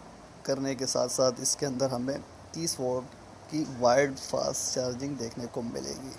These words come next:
थ्री पॉइंट फ़ाइव एम एम का हेडफोन जैक भी हमें इसके अंदर देखने को मिलेगा। और अगर हम इसके colors की बात करें तो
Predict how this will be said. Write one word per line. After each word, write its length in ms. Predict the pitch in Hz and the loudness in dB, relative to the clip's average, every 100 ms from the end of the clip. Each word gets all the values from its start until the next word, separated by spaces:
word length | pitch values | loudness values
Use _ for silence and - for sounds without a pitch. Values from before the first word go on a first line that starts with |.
| - - - - - - - - - - - - - - - - - 523 762 - - - - - - - - - - | -14 -18 -18 -18 -16 -16 -18 -18 -18 -18 -18 -18 -18 -18 -18 -16 -12 -10 -8 -10 -12 -16 -16 -18 -18 -14 -12 -12 -8
थ्री 200 | 139 127 | -2 -2
पॉइंट 300 | 123 131 120 | 0 0 0
फ़ाइव 360 | - 135 123 123 - - - 139 | -2 0 0 0 -8 -10 -8 -4
एम 120 | 135 | -2
एम 120 | 131 | -2
का 140 | 131 127 | -2 -4
हेडफोन 420 | 143 127 - 143 | -2 -4 -4 -4
जैक 200 | 131 131 123 | 0 -2 -2
भी 80 | 127 | -2
हमें 220 | 123 127 | -2 -2
इसके 200 | 120 - | -2 -4
अंदर 160 | 120 123 | -2 -2
देखने 320 | 117 117 123 | -2 -4 -6
को 200 | 120 127 | -6 -4
मिलेगा। 680 | 120 - 67 67 62 - - - - - - - - - - - - - - - - - - 131 | -4 -4 -8 -8 -10 -12 -14 -16 -18 -18 -18 -18 -18 -18 -18 -18 -18 -18 -18 -20 -20 -18 -10 -4
और 100 | 139 | 0
अगर 180 | 143 147 | 0 0
हम 180 | 147 | 0
इसके 200 | 143 - | 0 -2
colors 380 | 143 131 127 139 | 0 4 4 2
की 120 | - | -2
बात 280 | 135 139 131 | 2 4 4
करें 280 | - 131 135 | 2 2 2
तो 160 | 131 | 0